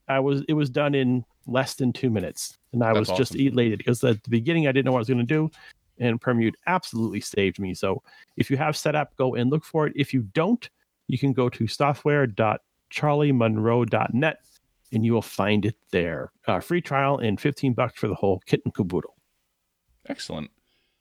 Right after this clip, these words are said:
Speaker 2: Uh, my tool of the week is, um, a little more expensive. Uh, <laughs> so I listen to a lot of, um, podcasts around automation and, and, like, my Mac power users, automators,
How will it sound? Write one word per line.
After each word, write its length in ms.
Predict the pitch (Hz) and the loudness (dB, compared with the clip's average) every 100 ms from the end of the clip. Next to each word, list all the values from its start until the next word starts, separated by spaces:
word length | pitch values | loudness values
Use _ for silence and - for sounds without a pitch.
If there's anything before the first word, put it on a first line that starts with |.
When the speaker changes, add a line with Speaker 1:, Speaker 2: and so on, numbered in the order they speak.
| _ - | _ -4
Speaker 2:
Uh, 280 | 98 92 82 | 2 2 2
my 440 | 92 113 190 147 | 0 0 0 -2
tool 280 | 143 98 85 | -4 -2 -2
of 100 | 80 | -2
the 100 | 78 | -4
week 400 | 73 73 - - - | -2 -4 -6 -8 0
is, 460 | 92 90 90 87 - | 2 2 0 -4 -8
um, 480 | 87 85 73 67 95 - | -4 -2 -2 -4 -8 -12
a 60 | - | -10
little 120 | 98 | -6
more 140 | 85 58 | -4 -4
expensive. 520 | - 92 92 101 113 - | -4 -4 -2 -4 -6 0
Uh, 640 | 92 101 - 554 165 135 - | 2 2 -2 -4 -2 -2 -6
<laughs> 140 | - - | -18 -8
so 260 | - 120 - | 0 0 2
I 160 | 117 135 | 0 2
listen 320 | 135 135 117 | -2 -4 -6
to 140 | 123 | -4
a 20 | |
lot 260 | 107 107 110 98 | -2 -2 -2 -2
of, 320 | 101 98 90 - | -4 -4 -8 -8
um, 420 | 90 85 85 - - - _ _ - | -6 -6 -6 -10 -16 -20 _ _ -20
podcasts 600 | 95 104 92 101 90 - - | -4 -2 -2 -2 -2 -4 -8
around 480 | 90 87 85 80 85 | -4 -2 -2 -2 -2
automation 800 | 135 139 120 117 - 107 107 104 | 0 2 2 0 0 0 0 0
and, 320 | 87 80 69 - | -2 -6 -8 -8
and, 240 | 78 76 | -8 -6
like, 180 | 85 85 | -6 -4
my 160 | 95 87 - | -4 -6 -2
Mac 260 | 95 87 | -2 0
power 240 | - 151 135 | 0 0 0
users, 460 | 117 110 113 107 104 | -2 -2 -4 -4 0
automators, 680 | 104 110 107 104 104 101 | 0 0 -2 -2 -2 -4